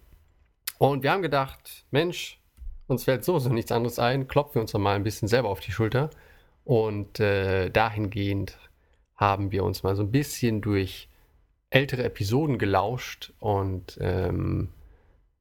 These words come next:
ja, dachten, wir könnten einfach mal ein bisschen darüber erzählen, äh, wie wir unsere Entwicklung von dem Cast sehen, äh,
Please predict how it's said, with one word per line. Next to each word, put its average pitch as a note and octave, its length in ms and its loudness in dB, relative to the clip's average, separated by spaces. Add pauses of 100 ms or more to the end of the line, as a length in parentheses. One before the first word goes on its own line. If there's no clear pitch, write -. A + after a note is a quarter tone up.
(160)
ja, G2 220 4
dachten, G#2+ 540 0 (140)
wir G#2+ 100 0
könnten F#2+ 380 0
einfach F#2+ 260 -2
mal F#2 120 4
ein F#2+ 100 0
bisschen B2 240 2
darüber C3 280 0
erzählen, G2 680 0 (160)
äh, G2+ 220 4
wie A2 140 2
wir C#3+ 400 0
unsere C#3 360 2
Entwicklung A2 580 -2 (580)
von A2+ 160 4
dem F#2+ 160 -2 (200)
Cast - 420 0
sehen, G2 500 0
äh, F#2 360 0